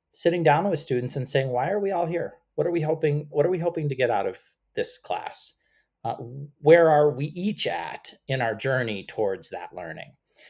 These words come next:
And then asking the question of each student, like, "What would be a marker of success for you? What would be the point at which you would feel like you had got to a place that was new for you with this particular discipline or this particular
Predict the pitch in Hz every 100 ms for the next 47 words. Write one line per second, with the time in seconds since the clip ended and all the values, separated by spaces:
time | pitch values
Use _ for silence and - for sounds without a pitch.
0 | _ 143 165 220 196 - 170 147 139 131
1 | 117 131 117 - 151 - - - 202 190
2 | 131 120 127 - _ _ - 120 147 180
3 | 190 156 160 135 135 123 - 131 131 -
4 | - - 113 107 - 123 143 165 - _
5 | _ _ _ _ _ 113 120 143 147 147
6 | 147 131 - - 120 117 110 - 110 -
7 | 113 117 175 202 135 110 - 113 98 92
8 | 98 - 107 - 113 120 135 113 120 -
9 | 98 90 - - 92 - 92 85 82 -
10 | - - _ _ _ _ - - 104 107
11 | 113 107 101 92 82 78 73 _ - 104
12 | - 92 - 85 95 - 90 85 80 82
13 | _ _ - 95 78 - 82 85 90 92
14 | 92 - 101 - - 90 90 82 82